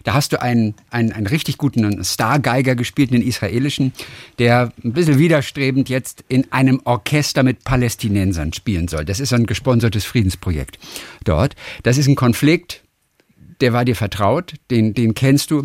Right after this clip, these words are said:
konntest zum ersten Mal ja wahrscheinlich auch so, so richtig Selbsterlebtes, Selbstgefühltes mit in eine Rolle einbringen. Insofern wirklich ganz, ganz toll.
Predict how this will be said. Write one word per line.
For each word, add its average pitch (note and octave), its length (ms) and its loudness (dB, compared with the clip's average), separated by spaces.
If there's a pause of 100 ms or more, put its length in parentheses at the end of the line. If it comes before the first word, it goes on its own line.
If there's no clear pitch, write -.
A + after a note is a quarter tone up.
(520)
konntest B2+ 300 2
zum B2 100 -4
ersten C3 280 -2
Mal A#2+ 120 0
ja G#2+ 100 0
wahrscheinlich A2+ 440 -2
auch G#2+ 100 -4
so, A2 220 -4
so G#2 120 -4
richtig A#2 400 -4
Selbsterlebtes, A#2+ 1160 -4
Selbstgefühltes C3 1000 -2 (280)
mit D3+ 200 4
in C3+ 140 0
eine A#2+ 220 0
Rolle A2+ 360 -2
einbringen. F#2+ 480 -4 (240)
Insofern C3 400 0
wirklich A2 320 -6
ganz, B2+ 300 -2
ganz B2+ 260 0
toll. B2 360 0